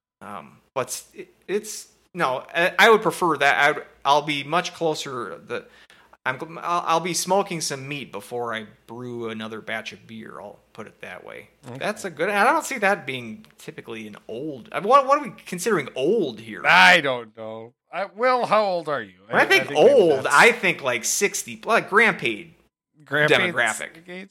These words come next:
Speaker 2: Okay.
Speaker 1: Um,
Speaker 2: Bernard Longer,
Speaker 1: this,
Speaker 2: uh,
Speaker 1: like,
Speaker 2: hitting it off
Speaker 1: smoke,
Speaker 2: the
Speaker 1: like,
Speaker 2: tee.
Speaker 1: smoking meat seems more like forty plus.
Speaker 2: Oh,
Speaker 1: Or maybe
Speaker 2: okay.
Speaker 1: I was thirty when I did that, so it's all about being young at heart.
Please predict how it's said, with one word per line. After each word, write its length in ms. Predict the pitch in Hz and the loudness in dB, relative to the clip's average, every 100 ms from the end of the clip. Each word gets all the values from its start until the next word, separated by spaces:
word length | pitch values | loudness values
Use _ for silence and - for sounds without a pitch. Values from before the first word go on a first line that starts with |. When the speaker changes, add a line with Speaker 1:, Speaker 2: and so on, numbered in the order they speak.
| - | -16
Speaker 2:
Okay. 380 | 139 - 117 117 | -16 -14 -16 -12
Speaker 1:
Um, 100 | 131 | -4
Speaker 2:
Bernard 340 | 143 151 156 | 0 2 0
Longer, 460 | 143 139 143 131 113 | 2 2 2 -2 2
Speaker 1:
this, 260 | 196 349 135 | 4 4 4
Speaker 2:
uh, 160 | 127 185 | 2 4
Speaker 1:
like, 180 | 185 | 2
Speaker 2:
hitting 40 | 123 | 2
it 60 | |
off 100 | 123 120 | 0 2
Speaker 1:
smoke, 220 | 262 226 | 4 2
Speaker 2:
the 60 | |
Speaker 1:
like, 120 | 190 170 | 0 -2
Speaker 2:
tee. 60 | |
Speaker 1:
smoking 460 | - 277 277 175 156 | 0 2 2 -2 -4
meat 280 | 214 208 - | -4 -4 -6
seems 340 | 160 139 135 | -8 -8 -8
more 220 | 143 139 | -4 -2
like 160 | 131 113 | -2 -4
forty 480 | - 151 156 127 107 | -6 -4 -2 -2 -4
plus. 760 | - 185 110 - - - - | 0 0 0 -4 -10 -12 -10
Speaker 2:
Oh, 360 | 123 139 139 139 | -4 0 2 0
Speaker 1:
Or 40 | |
maybe 260 | 143 208 214 | -2 -6 -6
Speaker 2:
okay. 20 | - | -2
Speaker 1:
I 180 | 226 | 0
was 180 | 277 262 | 2 -2
thirty 560 | - 220 262 330 220 123 | -2 0 2 0 -4 -6
when 160 | 123 | -6
I 120 | 120 117 | -6 -6
did 260 | 117 110 | -8 -10
that, 260 | 101 98 98 | -12 -14 -12
so 380 | - 131 131 143 | -10 -8 -8 -10
it's 200 | 165 175 | -6 2
all 160 | 269 277 | 6 6
about 260 | 240 190 | 6 4
being 240 | 190 175 147 | 2 -2 0
young 240 | 156 160 | 2 2
at 80 | 131 | 0
heart. 420 | - 120 95 - | -2 -4 -4 -14